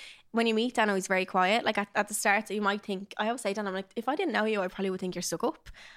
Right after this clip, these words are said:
He's like, "Really?" I'm like, "Yeah, 'cause you're just, 'cause you're so quiet." Like, I just had that automatic thing. And in football and stuff, he's very, like, quietly confident and stuff. And I think people think that he's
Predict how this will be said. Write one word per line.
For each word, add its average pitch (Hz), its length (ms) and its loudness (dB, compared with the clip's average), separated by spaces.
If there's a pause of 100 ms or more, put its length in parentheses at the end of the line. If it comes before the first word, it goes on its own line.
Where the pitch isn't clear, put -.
(160)
He's - 160 -14
like, - 180 -12
"Really?" 233 260 0
I'm 285 100 2
like, 277 180 0
"Yeah, 320 140 2
'cause 294 120 -2
you're 254 100 0
just, 277 260 -2
'cause 277 140 2
you're 277 80 2
so 254 200 2
quiet." 269 420 6
Like, 220 140 6
I 220 60 4
just 226 140 0
had 226 120 6
that 208 120 6
automatic 202 320 2
thing. 208 260 2
And 190 100 2 (420)
in 214 120 2
football 226 380 6
and 202 100 0
stuff, 202 160 0
he's 196 120 0
very, 190 300 4
like, 180 140 0
quietly 180 320 -2
confident 190 360 -2
and 190 80 -4
stuff. 185 180 -2
And 180 80 -4
I - 40 0
think 185 140 -4
people 190 200 -2
think 185 260 -2
that 180 140 -2
he's - 320 -4